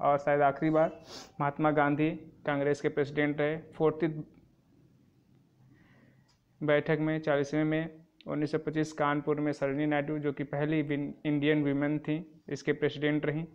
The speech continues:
चवालीसवें में लाहौर में जवाहरलाल नेहरू इसके प्रेसिडेंट रहे। तो इक्यानवे में हरिपुरा गुजरात, जो कि उन्नीस सौ अड़तालीस में हुआ था, उसमें सुभाष चंद्र बोस ने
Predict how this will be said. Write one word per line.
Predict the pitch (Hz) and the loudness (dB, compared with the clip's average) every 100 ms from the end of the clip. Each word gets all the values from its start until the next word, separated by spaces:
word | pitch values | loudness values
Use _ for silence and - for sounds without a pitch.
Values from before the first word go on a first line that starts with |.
| - - | -10 -2
चवालीसवें | 143 143 143 - 151 | 2 4 2 2 2
में | 151 151 143 | 2 0 2
लाहौर | 135 131 143 147 | 2 2 2 0
में | 147 147 143 | 0 -2 0
जवाहरलाल | 143 139 143 139 | 2 2 2 2
नेहरू | 139 139 151 | 0 0 0
इसके | 151 165 | -2 -4
प्रेसिडेंट | 160 147 151 151 156 | -4 -2 0 0 0
रहे। | 151 156 - - _ _ - | -2 -4 -10 -20 _ _ -6
तो | |
इक्यानवे | - 156 170 156 160 170 185 | -4 0 2 2 2 2 2
में | 160 156 156 - _ _ _ _ _ _ _ _ _ - | 0 -2 -6 -20 _ _ _ _ _ _ _ _ _ -2
हरिपुरा | 151 156 160 165 | 0 2 4 4
गुजरात, | 151 147 139 147 | 6 4 4 2
जो | 147 | 2
कि | 147 | 0
उन्नीस | 147 151 151 | 0 -2 0
सौ | 151 | 0
अड़तालीस | 139 143 156 175 | 2 0 0 0
में | 156 | 0
हुआ | 147 | -2
था, | 143 | -2
उसमें | 139 147 | -4 -6
सुभाष | - 147 151 | -2 0 0
चंद्र | 151 147 | 0 -2
बोस | 147 151 160 | 0 0 0
ने | 160 | -4